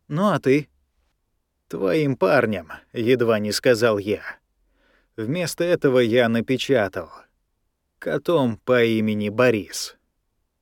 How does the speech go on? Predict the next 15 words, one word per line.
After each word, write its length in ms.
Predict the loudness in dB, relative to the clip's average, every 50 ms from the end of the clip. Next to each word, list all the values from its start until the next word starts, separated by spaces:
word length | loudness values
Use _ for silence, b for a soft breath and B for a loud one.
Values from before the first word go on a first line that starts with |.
| _ _ _
Я 240 | -14 -10 -8 -4 2
думал, 300 | 4 4 4 6 4 2
она 180 | 2 2 2 2
рассмеется, 840 | 2 0 0 -4 -2 2 2 2 2 2 0 -2 -2 -2 -2 -2 -8 _ _ _ _ _ _
но 160 | -4 -4 -2
вместо 380 | 0 0 0 0 0 0 0 0
этого 340 | 0 2 0 0 2 2
ее 380 | 2 2 2 0 2 4 4 4
уши 360 | 6 4 2 2 0 -2 -2
слегка 500 | -2 -2 -2 -2 -2 -2 -2 -2 -2 -2
поникли, 640 | -2 -2 -4 -2 0 0 -2 -2 -4 -6 -10 -12 -12 -14 -20 _ _ _ _ _ _ _ -2
а 280 | 0 2 2 2 0
глаза 500 | 0 0 2 2 2 2 2 2 2 0
стали 360 | 0 0 0 2 2 2 0
фиалковыми. 840 | -2 0 0 2 4 4 4 2 0 0 -4 -2 -2 -2 -4 -6 -12